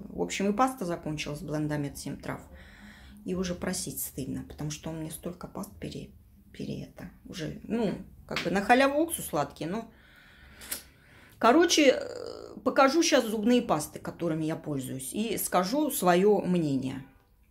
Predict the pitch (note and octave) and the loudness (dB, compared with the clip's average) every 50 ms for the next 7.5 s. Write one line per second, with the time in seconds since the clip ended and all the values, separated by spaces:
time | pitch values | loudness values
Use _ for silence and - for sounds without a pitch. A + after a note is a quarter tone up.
0 | _ _ _ _ - - - - - - - - - F#3+ G3 G#3 A3 G3+ - - | _ _ _ _ -18 -18 -18 -18 -20 -20 -12 -4 0 6 6 8 8 6 4 2
1 | G#3+ G#3 G#3 G3+ F3+ E3 D3+ D3 D3+ D3+ D#3+ - - - C4 - - A3+ G#3+ G#3 | 0 0 2 2 2 2 2 -2 -4 -2 -2 -2 -2 -2 -2 0 0 0 0 0
2 | G#3 G3+ G3+ A3 A3 G#3+ G#3+ - C4+ C#4+ - - - - - - F#3 F#3 F#3+ F#3 | -2 0 0 0 0 0 0 -2 -2 -2 -2 -6 -6 -6 -4 -4 -6 -6 -6 -6
3 | F#3+ G3+ - - B3+ A#3 - G#3+ G3+ F#3+ F#3+ F#3 F3+ - - - - - - - | -6 -8 -8 -10 -10 -4 2 2 2 2 2 -4 -6 -10 -16 -16 -16 -16 -16 -16
4 | - - - - - - - - - - - - - - - - - A#3+ A#3+ B3 | -16 -16 -16 -16 -16 -16 -18 -18 -18 -18 -16 -12 -10 -10 -2 4 8 8 8 8
5 | C4 C4 A#3+ - - - - - - - - - - - A3 G#3+ G#3+ - - - | 6 2 0 -2 -4 -4 -6 -8 -12 -10 -8 -2 4 6 6 6 6 4 -2 2
6 | A3 G3+ G3 G3 F3 E3+ A#3 C4+ C#4+ C4+ F#3 D3 F#3+ G3+ A3 A#3+ A#3 A#3 A#3 G#3 | 4 4 4 4 2 0 0 0 0 -2 -2 -4 -2 -2 -2 -2 -2 -6 -8 -8
7 | E3 - - - D#3+ C3+ A#2 - - - | -6 -4 -4 -4 -4 -6 -8 -12 -18 -20